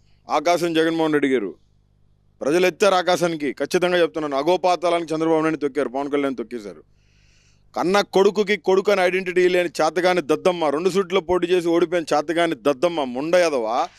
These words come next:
ఆడేందండి పీకేది రేపు పొద్దున్న పోయి? ఇప్పుడు ఎంపీగా నుంచి ఉన్నాడు ఉచ్చపడిపోయి, ఎమ్మెల్యే సీట్లు లేవు. దమ్ముంటే రే పవన్ కళ్యాణ్, దమ్ముంటే కొడక నువ్వు ఏడ కాన్స్టిట్యుయెన్సీ ఏ ఎమ్మెల్యే నుంచైనా పోటీ చేయి. బోరుగడ్డ అనిల్ కుమార్ నీకు సూటి సవాల్,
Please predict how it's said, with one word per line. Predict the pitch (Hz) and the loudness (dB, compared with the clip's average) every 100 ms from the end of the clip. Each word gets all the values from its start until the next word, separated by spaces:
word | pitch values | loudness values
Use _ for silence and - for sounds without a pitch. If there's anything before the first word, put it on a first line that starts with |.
| - - | -20 -8
ఆడేందండి | 117 160 214 226 226 | 0 4 4 2 -2
పీకేది | 165 208 190 202 | -2 -4 2 2
రేపు | 185 160 | 2 -2
పొద్దున్న | 170 180 | -4 -4
పోయి? | 165 156 185 180 | 0 2 2 0
ఇప్పుడు | 147 | -2
ఎంపీగా | 170 185 214 | 0 2 2
నుంచి | 202 180 | 2 0
ఉన్నాడు | 185 175 | 0 2
ఉచ్చపడిపోయి, | 160 190 170 147 127 107 _ _ _ _ - | 2 2 0 0 -2 -4 _ _ _ _ -6
ఎమ్మెల్యే | 160 214 220 | 0 4 4
సీట్లు | 190 214 214 | 2 0 2
లేవు. | 196 196 - _ _ _ _ _ - | 4 2 -2 _ _ _ _ _ 0
దమ్ముంటే | 170 220 247 240 233 214 160 _ - | 0 2 0 2 4 4 0 _ -2
రే | 165 202 | 2 2
పవన్ | 170 208 208 | 2 0 2
కళ్యాణ్, | 208 202 180 | 2 2 2
దమ్ముంటే | 165 202 214 214 202 190 | -2 0 -2 0 0 2
కొడక | 185 190 | 0 2
నువ్వు | 196 190 196 214 233 220 - _ _ _ _ _ _ _ 120 | 0 2 0 2 4 4 2 _ _ _ _ _ _ _ 0
ఏడ | 165 208 | 2 2
కాన్స్టిట్యుయెన్సీ | 202 180 196 196 208 185 | 0 0 -2 -2 -2 2
ఏ | 190 | 0
ఎమ్మెల్యే | 190 185 180 | 0 -4 -4
నుంచైనా | 175 185 | -4 -4
పోటీ | 196 151 147 | 0 2 2
చేయి. | 117 85 _ - _ _ _ _ _ - _ _ _ | -2 -6 _ -20 _ _ _ _ _ -20 _ _ _
బోరుగడ్డ | 131 190 202 190 | 2 4 6 4
అనిల్ | 190 | 4
కుమార్ | 185 185 185 | 2 2 0
నీకు | 180 | -2
సూటి | 180 185 | -4 -6
సవాల్, | 170 160 147 | -4 -2 -2